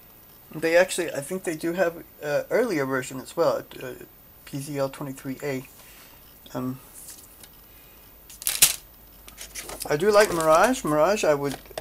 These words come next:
uh, I would recommend. They, they have some good kits, especially the newer ones.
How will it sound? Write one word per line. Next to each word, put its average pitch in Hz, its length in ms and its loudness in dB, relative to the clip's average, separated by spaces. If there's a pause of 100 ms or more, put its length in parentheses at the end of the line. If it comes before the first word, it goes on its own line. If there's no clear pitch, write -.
(160)
uh, 123 200 -4 (3000)
I - 40 -8
would 175 200 2
recommend. 202 540 4 (1600)
They, 156 160 -6 (100)
they 160 80 -4
have 180 180 0
some 170 140 -8
good 170 180 -6
kits, - 380 -4 (920)
especially 165 420 -2
the 156 100 -4
newer 165 300 -2
ones. 240 320 -2